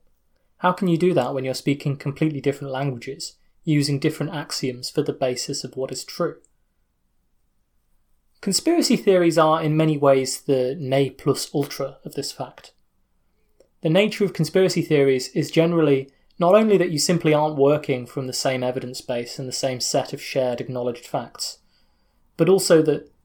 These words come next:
any way you have that disproves the conspiracy theory makes you part of the conspiracy theory,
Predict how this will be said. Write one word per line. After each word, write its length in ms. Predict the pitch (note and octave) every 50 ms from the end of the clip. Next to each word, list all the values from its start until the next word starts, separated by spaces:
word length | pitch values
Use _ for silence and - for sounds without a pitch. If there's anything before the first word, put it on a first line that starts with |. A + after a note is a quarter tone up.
| _ _ _
any 220 | F3 D#3 D3+ D#3
way 240 | C#3+ C3+ C#3+ C#3 C#3
you 220 | C3+ C3 C3+ C3 B2+
have 260 | C#3+ C3+ B2+ B2+ -
that 280 | - C#3+ C#3+ - - _
disproves 500 | - D3 - - - F3 F3 E3+ E3+ -
the 80 | -
conspiracy 540 | C3 - B2 - - C#3 C3 B2+ A#2+ A#2+ A#2+
theory 320 | - - B2 A#2+ A#2+ A#2+ A#2
makes 260 | A#2+ B2+ C#3 - -
you 80 | C#3+
part 360 | C#3+ - - D3+ C#3+ C3+ - C#3+
of 80 | B2
the 60 | C3
conspiracy 520 | C3 - B2+ - - B2+ B2 B2 - - C3+
theory, 400 | - C#3+ B2+ B2 C3 C3+ -